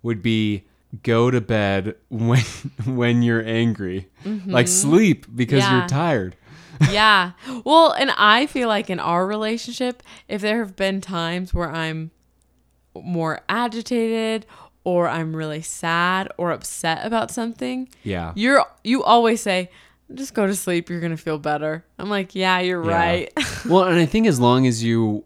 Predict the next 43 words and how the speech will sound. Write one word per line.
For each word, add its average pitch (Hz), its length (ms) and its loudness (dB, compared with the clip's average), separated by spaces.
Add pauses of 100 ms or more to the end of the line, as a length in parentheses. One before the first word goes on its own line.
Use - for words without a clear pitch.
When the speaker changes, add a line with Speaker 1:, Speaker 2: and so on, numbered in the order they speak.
Speaker 1:
have 110 260 -2
that 107 120 0
understanding 101 640 -4
and 95 100 -4
you 92 80 -4
could 90 160 -12
do 92 180 -6
that, 101 180 -4
'cause 120 140 -2
it's 135 220 0
not 151 260 2
good 147 240 2
to, 135 120 -2
like, 110 380 0 (580)
go 117 240 4
to 110 120 2
sleep 110 480 -4
contentious. 101 1040 -4 (220)
Speaker 2:
Right. 175 540 0 (120)
Speaker 1:
I 117 60 2
think 123 200 4
that's, 113 260 2
like, 107 240 0 (240)
'cause 127 100 -2
it's 120 140 -4
like, 120 140 2
okay, 107 320 -2 (160)
if 113 140 -10
you're 117 120 0
gonna 131 200 2
be 113 200 0 (140)
angry, 131 560 4
that's 104 220 -4
one 117 220 0
thing. 87 220 -6
If 87 100 -8
that's 120 200 0
within 113 320 -4
yourself, 131 360 -2
but 175 40 -6 (120)
it's 156 120 0
Speaker 2:
Yeah. - 80 -2
Speaker 1:
like, - 100 -10